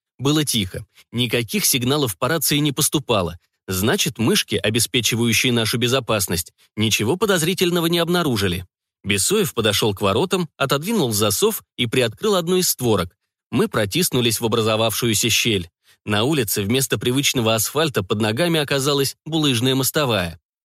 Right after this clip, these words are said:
Мы дождались, когда прикрывавшие нас бойцы Бесоева перемахнут через ограду сада и отправились в сторону Тверской улицы. В руках у меня был деревянный чемодан-сундучок, где лежал ноутбук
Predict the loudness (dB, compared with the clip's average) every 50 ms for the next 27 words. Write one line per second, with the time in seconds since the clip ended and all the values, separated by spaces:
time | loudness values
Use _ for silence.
0 | _ _ _ -4 -2 0 2 2 0 0 2 0 0 2 0 0 -2 -2 -2 0
1 | 0 0 0 0 -2 -4 0 0 0 2 2 0 0 0 0 0 2 2 0 0
2 | 0 0 0 0 0 0 0 0 0 0 0 2 2 2 2 2 0 0 -2 -2
3 | 0 0 0 0 0 0 -2 -2 -2 0 0 0 0 2 0 0 2 0 0 0
4 | 0 0 0 0 0 2 2 0 -2 _ _ _ _ -2 -2 -2 -2 -2 -2 -2
5 | 0 0 0 0 0 -2 -2 -4 -6 -2 0 0 0 2 0 -2 0 -2 -2 -2
6 | -2 -4 -2 0 0 2 2 0 0 0 0 0 -2 -2 -4 -6 _ _ _ -20
7 | -20 -20 -18 _ -6 -2 -2 -2 0 0 -2 0 0 0 0 0 0 0 0 0
8 | 0 0 0 0 0 0 0 0 0 0 0 0 0 0 0 0 0 0 0 0
9 | 0 0 0 0 0 0 0 0 0 0 0 0 -2 -2 -2 -2 0 0 0 2
10 | 0 2 2 2 2 0 0 0 -2 -2 -4 -4